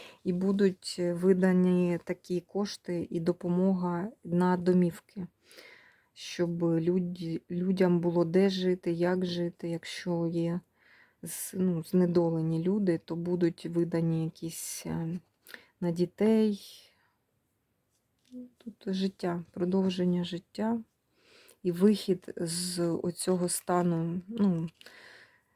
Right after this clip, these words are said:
дуже довго, о, було отруєне життя, що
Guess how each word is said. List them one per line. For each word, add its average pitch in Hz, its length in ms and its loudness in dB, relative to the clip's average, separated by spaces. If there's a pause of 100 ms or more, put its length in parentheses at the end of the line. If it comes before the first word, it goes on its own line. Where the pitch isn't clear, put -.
(680)
дуже 202 360 4
довго, 190 680 6 (460)
о, - 280 -8
було 175 520 2
отруєне 185 680 6
життя, 165 480 -8
що - 340 -12